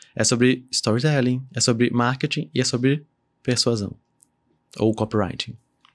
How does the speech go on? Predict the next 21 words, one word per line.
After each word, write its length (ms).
Só 140
que 80
fica 180
muito, 460
muito 200
batido, 380
né? 80
Muito 240
senso 260
comum. 320
Então, 140
o 20
que 80
que 80
eu 40
preciso 280
fazer? 280
Eu 60
preciso 580
meio 140
que 140